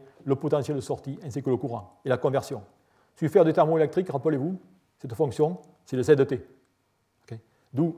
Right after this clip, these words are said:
chaque technologie a sa fonction. Si je fais un matériau d'électrode, bien sûr, c'est le potentiel. Eh bien, dans le cas du développement durable, il va falloir regarder le procédé d'élaboration.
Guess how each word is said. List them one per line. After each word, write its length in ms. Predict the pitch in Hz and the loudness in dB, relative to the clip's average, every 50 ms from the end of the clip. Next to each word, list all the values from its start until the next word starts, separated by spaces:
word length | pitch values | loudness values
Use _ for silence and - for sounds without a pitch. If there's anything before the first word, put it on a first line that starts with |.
| - - | -10 -20
chaque 340 | _ - 202 220 233 220 - 202 - - - _ _ _ _ _ _ _ _ | _ 6 8 8 8 8 2 -8 -10 -14 -18 _ _ _ _ _ _ _ _
technologie 540 | - 156 160 170 180 160 120 135 160 175 180 - - - _ - | 2 2 4 4 4 2 2 0 -2 -4 -6 -10 -16 -20 _ 0
a 100 | 156 139 | 0 0
sa 120 | - 165 | 0 -2
fonction. 300 | 110 143 135 104 120 104 - _ _ _ _ _ _ _ _ _ _ _ _ _ _ | -4 -4 -6 -8 -10 -14 -16 _ _ _ _ _ _ _ _ _ _ _ _ _ _
Si 120 | _ - 151 | _ 2 4
je 80 | 170 | 4
fais 120 | 160 165 196 | 6 6 6
un 60 | 165 | 6
matériau 280 | 165 156 - 160 156 156 | 4 4 4 4 4 4
d'électrode, 320 | 147 135 139 - 175 156 | 4 4 2 0 -2 -2
bien 100 | 143 139 | -2 -4
sûr, 240 | 131 - 147 156 156 - - _ _ _ | -4 -4 -6 -6 -6 -8 -14 _ _ _
c'est 120 | - - | 0 2
le 80 | 143 135 | 2 2
potentiel. 380 | 135 135 135 127 107 - - - - _ _ _ _ _ _ _ _ _ _ _ | 2 0 -4 -6 -8 -10 -14 -18 -20 _ _ _ _ _ _ _ _ _ _ _
Eh 60 | 131 | 0
bien, 260 | 131 175 196 208 180 - - - _ _ _ _ _ _ _ _ | 2 2 2 2 0 -6 -10 -18 _ _ _ _ _ _ _ _
dans 80 | 131 | 0
le 80 | 139 165 | 2 2
cas 100 | 165 208 | 4 4
du 60 | 190 | 4
développement 260 | 196 190 170 - 175 | 4 4 4 2 0
durable, 420 | 165 156 151 151 156 165 180 208 180 - - - _ _ _ _ | 0 2 4 6 6 6 4 -2 -10 -12 -18 -20 _ _ _ _
il 40 | 147 | -6
va 60 | 131 | -4
falloir 200 | - 180 180 - | 0 0 0 0
regarder 280 | - 160 165 156 151 160 | 0 0 0 2 2 2
le 80 | 151 | 0
procédé 280 | - - 170 - - 165 | 0 0 0 2 2 2
d'élaboration. 540 | 151 143 131 135 131 135 - - - 110 | 2 2 2 0 0 -2 -4 -8 -12 -16